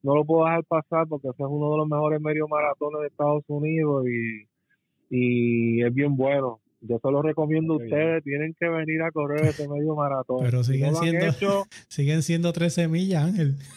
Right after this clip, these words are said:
Speaker 2: Sí.
Speaker 1: ¿Ah?
Speaker 2: <laughs>
Speaker 1: No, yo sé, pero, pero, pero ese es tremendo evento, tremendo, tremendo, tremendo evento. Se esperan más de veintidós mil corredores para el veintiuno de mayo.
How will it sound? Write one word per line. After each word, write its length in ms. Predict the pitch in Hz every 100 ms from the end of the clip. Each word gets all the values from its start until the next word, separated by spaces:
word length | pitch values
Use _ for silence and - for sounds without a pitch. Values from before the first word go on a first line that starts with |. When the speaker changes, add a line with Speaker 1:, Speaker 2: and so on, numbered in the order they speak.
| - - _ -
Speaker 2:
Sí. 760 | 208 131 131 135 139 135 202 135
Speaker 1:
¿Ah? 300 | 139 190 277
Speaker 2:
<laughs> 60 | 156 202 - - - - - - - - - 139 127 _
Speaker 1:
No, 240 | 131 156 190
yo 200 | 185 180 -
sé, 300 | 196 214 190
pero, 320 | 160 156 151 -
pero, 280 | 151 143 -
pero 280 | 156 143 147
ese 120 | 139
es 60 | 165 -
tremendo 520 | 180 160 170 175 147
evento, 440 | 165 165 143 123 -
tremendo, 420 | 131 135 160 170
tremendo, 500 | 156 139 147 156 156
tremendo 560 | 143 135 139 156 147 143
evento. 260 | 156 139 -
Se 80 |
esperan 380 | 123 139 151 170
más 220 | 165 175
de 140 | 175 175
veintidós 960 | 160 151 - 143 143 139 135 135 135
mil 420 | 131 147 175 196 208 _ - - _
corredores 600 | 143 139 135 135 143 135 120
para 200 | 131 131
el 60 |
veintiuno 520 | 131 131 131 135 156 147
de 80 | 131
mayo. 400 | 131 123 113